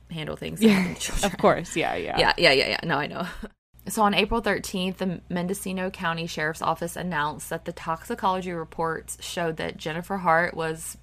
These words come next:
Speaker 1: pretty intoxicated at the time of the crash.
Speaker 2: Okay.
Speaker 1: She had a blood alcohol level of point one zero two. <gasps>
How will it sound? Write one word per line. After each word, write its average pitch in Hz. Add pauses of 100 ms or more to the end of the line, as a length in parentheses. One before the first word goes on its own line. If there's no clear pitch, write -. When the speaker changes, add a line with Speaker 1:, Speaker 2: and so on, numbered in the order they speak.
(240)
Speaker 1:
pretty 185
intoxicated 151
at -
the -
time -
of -
the -
crash. - (840)
Speaker 2:
Okay. 180 (320)
Speaker 1:
She -
had 214
a 190
blood 170
alcohol 190
level 190
of 165 (200)
point 202 (200)
one 175
zero 165
two. 277
<gasps> -